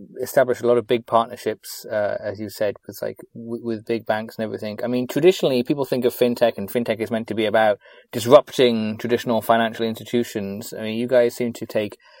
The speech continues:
a different approach. I mean, um, a few months ago, you announced a partnership with Visa. Um, why is it that you decided to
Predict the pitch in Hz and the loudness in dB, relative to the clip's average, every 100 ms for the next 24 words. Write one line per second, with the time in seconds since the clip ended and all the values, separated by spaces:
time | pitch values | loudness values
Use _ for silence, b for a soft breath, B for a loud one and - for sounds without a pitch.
0 | b 131 117 170 - 127 117 - 135 175 | b -6 4 4 6 2 2 8 8 8
1 | - - - 117 113 110 110 107 104 101 | -2 -14 -6 -2 -2 -2 -6 -2 -2 -2
2 | 101 - _ _ _ - 127 120 120 123 | -6 -12 _ _ _ -4 0 0 0 2
3 | 117 113 110 107 - - 110 - - 104 | 4 4 0 -4 -6 -2 -2 -2 -8 -4
4 | 104 98 113 117 120 117 - b b b | -6 -2 -2 2 4 4 2 b b b
5 | - 117 117 113 - - 143 139 151 160 | 0 2 2 -4 -8 -16 2 6 8 8
6 | 165 151 135 127 120 - 123 117 113 - | 6 2 0 -2 -2 4 4 4 -2 0
7 | 120 107 104 | 2 4 4